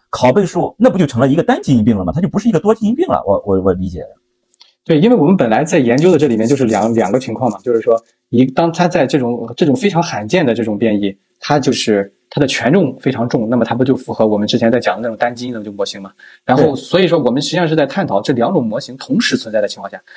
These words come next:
Speaker 2: 因为，因为在真实世界当中，这两种东西都会同时发生的嘛，只不过就是说，嗯。
Speaker 1: 啊，所以就是对于A D H D
Speaker 2: 对。
Speaker 1: 来说，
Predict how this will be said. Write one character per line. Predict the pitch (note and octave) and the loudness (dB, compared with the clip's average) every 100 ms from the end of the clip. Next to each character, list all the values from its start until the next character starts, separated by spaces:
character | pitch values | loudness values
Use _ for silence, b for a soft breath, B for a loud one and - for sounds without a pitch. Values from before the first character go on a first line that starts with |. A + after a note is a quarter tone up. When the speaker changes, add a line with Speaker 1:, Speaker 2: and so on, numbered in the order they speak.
| B - | B -2
Speaker 2:
因 | B3+ | 0
为， | A3 - - - | 0 -4 -14 -2
因 | B3 | 0
为 | G#3 | 2
在 | G#3 | 0
真 | F#3+ C#4 | 2 2
实 | E3 | 2
世 | D3+ | 0
界 | B2 | 0
当 | A#2 | 0
中， | A#2 | -2
这 | A#2 | -2
两 | D3+ C3+ | 0 0
种 | A#2 G#2+ _ - | -2 -4 _ -2
东 | C3 | -2
西 | C3+ | 0
都 | A#2 | 0
会 | C3+ A#2+ | 2 0
同 | A2+ | -2
时 | B2 | -4
发 | A2+ A#2 | -2 -2
生 | A#2 | 0
的 | A#2 | -2
嘛， | F#2+ - _ _ _ _ _ | -4 -12 _ _ _ _ _
只 | - | 0
不 | C#3 | 2
过 | F#3 | 4
就 | E3+ | 4
是 | C#3 | 2
说， | D3+ C#3+ B _ _ _ | -2 -4 B _ _ _
嗯。 | D3+ B2 B2 _ _ - | -8 -6 -8 _ _ 0
Speaker 1:
啊， | G3+ | 0
所 | - F3+ | 0 -2
以 | C4 | 0
就 | A#3+ | 0
是 | - | 0
对 | E3+ F#3 | 0 0
于 | |
A | F#3+ | 2
D | G#3+ | 2
H | F3 G#3 F#3+ | 2 0 0
D | A3 | 2
Speaker 2:
对。 | |
Speaker 1:
来 | B2+ G#2 | 4 2
说， | A#2+ | 2